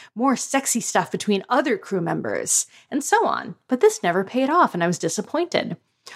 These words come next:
I love that they were being betrayed by their own race on both sides, but I hate to say it,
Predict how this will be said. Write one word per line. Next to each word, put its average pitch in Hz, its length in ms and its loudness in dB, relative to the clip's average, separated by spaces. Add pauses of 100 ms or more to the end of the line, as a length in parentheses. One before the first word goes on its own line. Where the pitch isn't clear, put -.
(100)
I - 60 -2
love 285 200 2
that 370 120 0
they 285 80 2
were 277 100 2
being 214 240 0
betrayed 180 400 0
by 165 120 4
their - 180 -4
own 185 220 2
race 165 240 -2
on 160 140 -2
both 170 260 0
sides, - 560 -2
but - 240 4
I 170 80 -12
hate 214 240 2
to 208 60 -2
say 196 280 2
it, - 180 -6